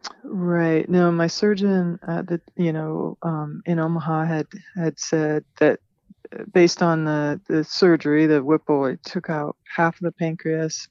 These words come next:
part of my intestines, my gallbladder, um, and,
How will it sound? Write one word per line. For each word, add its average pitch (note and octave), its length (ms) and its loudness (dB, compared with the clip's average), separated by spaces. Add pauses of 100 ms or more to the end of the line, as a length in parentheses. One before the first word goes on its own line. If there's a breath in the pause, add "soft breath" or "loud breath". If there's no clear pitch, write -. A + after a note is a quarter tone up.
part D#3 160 -6
of D#3+ 60 -10
my D#3 140 -8
intestines, D#3 880 -10 (600 loud breath)
my F3 100 2
gallbladder, D#3+ 800 -2 (160)
um, D#3 540 -6 (1200 loud breath)
and, F#3 760 4